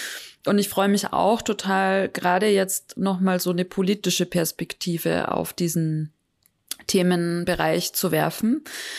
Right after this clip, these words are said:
Wir fangen aber wie immer an, erstmal mit einer Vorstellung, um überhaupt ein bisschen besser zu verstehen, wer ist unsere Gästin und, äh, was heißt überhaupt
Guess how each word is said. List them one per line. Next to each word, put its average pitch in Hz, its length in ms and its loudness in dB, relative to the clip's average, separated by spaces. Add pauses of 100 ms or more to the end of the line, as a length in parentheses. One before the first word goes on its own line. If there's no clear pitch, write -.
(180)
Wir 202 160 2
fangen 214 480 2
aber 196 540 2
wie 185 140 0
immer 233 320 4
an, 208 280 2
erstmal 196 320 0
mit 190 180 2
einer 180 120 0
Vorstellung, 214 600 2
um 190 60 0
überhaupt 196 480 -2
ein - 80 -20
bisschen 202 380 2
besser 196 280 0
zu 190 160 -4
verstehen, 190 720 2 (360)
wer 196 320 2
ist 214 180 0
unsere 185 320 0
Gästin 214 720 2
und, 190 560 2
äh, 175 380 0
was 185 260 0
heißt 196 320 2
überhaupt 175 580 -2